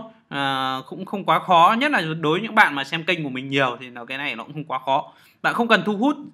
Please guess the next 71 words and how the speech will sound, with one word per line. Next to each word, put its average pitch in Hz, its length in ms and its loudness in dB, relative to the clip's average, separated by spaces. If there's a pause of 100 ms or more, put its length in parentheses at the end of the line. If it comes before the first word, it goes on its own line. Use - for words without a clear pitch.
(340)
các 277 180 0
giới 220 140 4
thiệu 240 180 4 (300)
để 123 140 -4
bắt 185 140 0
đầu 147 280 0
kiếm 160 160 -6
tiền 156 260 0
ngay 170 140 2
bây 180 120 0
giờ. 165 160 4 (460)
Thì 160 60 -10
có 185 80 -6
nghĩa 233 160 0
là 254 80 4
bạn 196 220 2
cũng 208 100 -8
không 233 140 -4
cần 202 180 -2
phải 127 100 -10
mời 135 220 0
bạn 143 220 -2
bè 139 340 4
thì 127 100 -8
vẫn 131 160 -10
có 175 100 -6
thể 156 120 -4
kiếm 139 200 -6
được. 170 240 0
Thì 127 120 -12
cái 127 280 -2
này 156 240 -4
nó 123 200 -4
cũng, 170 340 -14
ờ, 170 380 -8
nói 151 360 -2
cũng - 140 -12
đúng. 175 180 -2 (480)
Thì, 190 80 0
ừm, 180 340 -4 (240)
lợi 180 200 2
thế 185 140 2
của 180 240 2
nó 147 260 4
là 226 200 6 (240)
một 165 180 -2
loạt 180 240 6
các 208 100 -6
công 214 140 -2
việc 180 180 4 (240)
thời 143 140 -2
điểm 127 200 -4
thuận 156 160 -8
tiện 156 180 -6
cho 147 80 -6
bạn. 151 260 2 (120)
Đấy, 127 320 -6
thanh 156 160 -10
toán 151 260 2
ngay 208 260 6
trên 180 140 -6
tất - 140 -10
cả 107 160 -2
các 139 140 -6
phí, 165 240 0
không 180 180 -8
có 160 120 -4
số 170 120 -8
tiền 165 180 -4
tối 165 160 -4
thiểu. 180 240 4